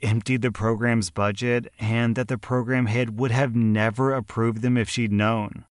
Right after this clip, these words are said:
Luckily for me, I had the emails of me sending her the price quote with both price per unit and total cost and her approving them. My boss was rather stunned that the program head lied, but insisted that I take the fall for it.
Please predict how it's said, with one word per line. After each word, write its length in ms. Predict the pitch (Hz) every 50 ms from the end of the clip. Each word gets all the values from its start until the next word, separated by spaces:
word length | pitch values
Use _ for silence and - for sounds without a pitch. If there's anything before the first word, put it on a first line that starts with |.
| _ _
Luckily 460 | - 98 101 110 117 - 143 156 156
for 160 | 143 - 139 120
me, 440 | 107 101 104 113 123 131 143 147 -
I 180 | - - 120
had 180 | 127 135 165 165
the 160 | 156 160 147
emails 420 | 123 117 120 131 139 139 131 120 113
of 140 | 120 110
me 140 | 117 123 123
sending 480 | 113 - - - 110 110 113 127 127 117
her 120 | 113 123
the 120 | 117 123 110
price 360 | - - 107 107 113 113 -
quote 380 | - - 113 110 104 104 -
with 280 | - 117 120 107 95 -
both 280 | - 113 117 135 - -
price 300 | - - 113 120 117 -
per 160 | - 131 123
unit 400 | 113 104 104 110 117 127 131 -
and 160 | 123 117 107
total 320 | - 98 107 113 117 123 123
cost 480 | 107 - 104 104 104 113 127 135 -
and 160 | - - 120 101
her 140 | 101 120
approving 500 | 123 110 - - 117 123 120 127 117 107
them. 320 | 98 98 104 - - 85 - _ _ _ -
My 180 | 107 107 123 127
boss 400 | 107 - 101 107 127 151 - -
was 160 | 185 165 139
rather 320 | 143 147 147 147 151 143
stunned 460 | 123 - - - - 104 104 117 131 127
that 100 | 117 -
the 100 | - 101
program 460 | - 107 107 110 104 117 113 110 104
head 240 | 98 110 110 92 95
lied, 640 | 95 95 101 107 104 95 92 92 95 95 104 98 - _
but 300 | - 120 113 113 117 120 - _
insisted 760 | - 117 113 120 110 - - - 135 123 - - 151 147 131 123
that 160 | 131 127 127 - -
I 300 | - 110 110 120 123 123
take 260 | - - 110 110 -
the 100 | - 110
fall 280 | - - 104 101 110 110
for 320 | - - 110 101 101 101
it. 240 | - - - -